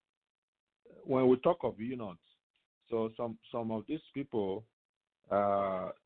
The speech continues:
they, uh, some of them were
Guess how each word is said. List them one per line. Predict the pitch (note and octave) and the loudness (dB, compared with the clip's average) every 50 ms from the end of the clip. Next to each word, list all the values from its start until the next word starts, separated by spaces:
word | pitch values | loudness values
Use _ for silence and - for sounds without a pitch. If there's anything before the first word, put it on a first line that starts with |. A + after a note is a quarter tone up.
| - G2 | -8 -4
they, | G2+ G#2 G#2 G2+ G2+ G2+ G2 F#2+ F#2 F2+ E2 - - _ _ - | -2 0 0 0 0 0 -2 -2 -2 -4 -6 -8 -12 _ _ 4
uh, | G2 G2+ G2+ G2 F#2+ F#2 F#2+ F#2+ F#2+ - _ _ _ _ _ _ _ _ _ _ _ _ _ _ _ _ _ _ _ _ _ _ _ _ _ _ _ _ _ _ _ _ _ _ _ _ _ _ _ _ _ _ _ _ _ _ _ _ | 6 8 8 8 6 4 2 -2 -8 -14 _ _ _ _ _ _ _ _ _ _ _ _ _ _ _ _ _ _ _ _ _ _ _ _ _ _ _ _ _ _ _ _ _ _ _ _ _ _ _ _ _ _ _ _ _ _ _ _
some | - G#2+ G#2 G#2+ | 0 2 2 4
of | G#2 G2 | 4 4
them | G#2 G2+ F#2+ | 2 2 4
were | G2 G2+ F#2+ | 4 2 2